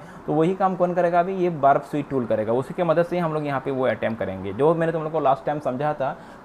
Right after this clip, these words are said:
Port scanning class में, तुम लोग को मैंने क्या समझा था, किसी भी system में तुम जब scanning करते हो, किसी भी target system को जब scan करते हो, वहाँ से हम लोग पहले vulnerability, अ, उसका पता करते हैं। Vulnerability वन, अ, जैसे तुम्हारा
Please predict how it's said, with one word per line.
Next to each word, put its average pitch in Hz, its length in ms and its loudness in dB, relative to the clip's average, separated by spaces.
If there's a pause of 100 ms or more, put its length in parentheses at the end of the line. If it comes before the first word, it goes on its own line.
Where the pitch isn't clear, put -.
Port 165 240 2
scanning 180 360 -4
class 160 280 4
में, 165 80 -2
तुम 160 140 -4
लोग 160 80 -2
को 160 80 -4
मैंने 160 140 -4
क्या 143 180 2
समझा 147 300 -2
था, 147 120 -4
किसी 151 280 -6
भी 165 120 -2
system 160 360 -4
में 151 320 -4 (320)
तुम 160 160 0
जब 156 300 2 (240)
scanning 160 380 -2
करते 147 240 0
हो, 156 100 4
किसी 156 200 -6
भी 156 60 -6
target 147 320 0
system 151 280 -6
को 156 120 -2
जब 147 140 -2
scan 151 280 -4
करते 139 260 0
हो, 147 80 4
वहाँ 139 200 2
से 160 140 -6
हम 151 160 -4
लोग 156 140 -4
पहले 147 220 0
vulnerability, 147 680 0
अ, 160 60 -4 (560)
उसका 139 420 6
पता 139 260 0
करते 123 240 0
हैं। 120 80 2
Vulnerability 147 460 0
वन, 143 400 2
अ, 123 640 0
जैसे 131 220 0
तुम्हारा 147 320 6